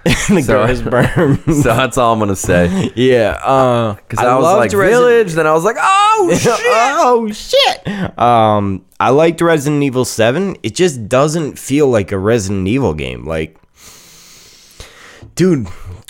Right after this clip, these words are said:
Speaker 2: It's
Speaker 1: keep
Speaker 2: funny you feel that way 'cause a lot of people enjoyed seven.
Speaker 1: Yeah, no, it's an
Speaker 2: Five
Speaker 1: amazing
Speaker 2: and,
Speaker 1: game.
Speaker 2: five and six are the ones that kinda get shit on.
Speaker 1: Absolutely, don't get me wrong. It's an amazing game. It just, w-, compared to Resident Evil two Remake, you understand what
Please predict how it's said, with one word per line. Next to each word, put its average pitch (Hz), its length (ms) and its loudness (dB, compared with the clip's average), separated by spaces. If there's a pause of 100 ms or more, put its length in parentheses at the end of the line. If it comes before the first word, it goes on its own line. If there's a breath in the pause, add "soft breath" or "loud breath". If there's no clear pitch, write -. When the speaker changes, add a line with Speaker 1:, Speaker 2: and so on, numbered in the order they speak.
Speaker 2:
It's 143 120 -2
Speaker 1:
keep 190 80 0
Speaker 2:
funny 202 200 2
you 156 80 2
feel 139 220 2
that 120 160 2
way 101 100 2
'cause 104 160 -2
a 104 60 -4
lot 113 300 2
of 143 80 -2
people 123 260 -4
enjoyed 98 380 0
seven. 78 360 -2
Speaker 1:
Yeah, 226 220 2
no, 202 260 2
it's 143 220 -2
an 127 120 0
Speaker 2:
Five 113 100 2
Speaker 1:
amazing 156 480 2
Speaker 2:
and, 113 100 -2
Speaker 1:
game. 110 100 0
Speaker 2:
five 185 220 2
and 156 100 -6
six 180 300 -4
are 147 60 -2
the 127 80 0
ones 113 240 0
that 107 100 -8
kinda 110 220 -2
get 92 160 -6
shit 123 240 0
on. 85 260 0
Speaker 1:
Absolutely, 175 560 0
don't 131 260 2
get 165 120 0
me 139 100 -2
wrong. 170 380 0
It's 120 160 -4
an 107 100 0
amazing 104 600 0
game. 78 460 -8 (160)
It 127 200 0
just, 156 640 -4 (320)
w-, 123 280 -8
compared 139 480 -2
to 131 60 -2
Resident 120 400 0
Evil 110 220 0
two 123 180 -2
Remake, 135 580 -2 (120)
you 131 380 2
understand 120 800 -4
what 101 280 -4